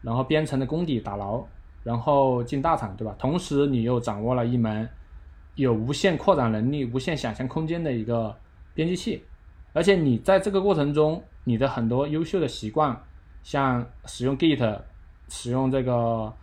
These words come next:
呃，嗯，这种rom的这种记笔记的方式，它其实今后都可以带到你整个职业生涯中。就是它是，为什么我，我非常喜欢 Vim 和 Emacs，就是说它这个东西是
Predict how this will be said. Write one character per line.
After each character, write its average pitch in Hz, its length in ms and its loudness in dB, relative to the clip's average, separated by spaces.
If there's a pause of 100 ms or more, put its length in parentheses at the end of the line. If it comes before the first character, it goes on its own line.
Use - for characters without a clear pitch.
(240)
呃， 110 260 -6 (200)
嗯， 117 260 0
这 135 100 -2
种 113 320 -2 (360)
rom 139 340 4
的 117 100 2
这 120 120 -2
种 127 120 0
记 127 120 -6
笔 117 100 -4
记 104 100 -4
的 135 80 2
方 131 300 0
式， 143 220 -4
它 165 240 -2
其 - 180 -8
实 139 160 -8
今 180 160 -4
后 180 160 -2
都 175 160 -2
可 185 160 -4
以 110 80 -2
带 151 140 0
到 139 100 0
你 127 100 0
整 117 240 -6
个 175 140 -2
职 127 140 -2
业 127 100 0
生 123 160 -4
涯 104 100 -6
中。 104 160 -10 (540)
就 196 140 -2
是 190 120 2 (280)
它 233 200 6
是， 233 240 0 (360)
为 240 100 4
什 196 80 6
么 185 100 4
我， - 260 -2
我 127 300 4 (200)
非 202 120 4
常 175 180 4
喜 143 200 -4
欢 127 260 0 (120)
Vim 160 200 0
和 127 140 0
Emacs， 120 380 0
就 135 100 -2
是 127 60 -4
说 139 260 -4 (320)
它 196 220 10
这 208 100 4
个 196 100 6
东 175 200 0
西 180 400 -4 (500)
是 147 720 0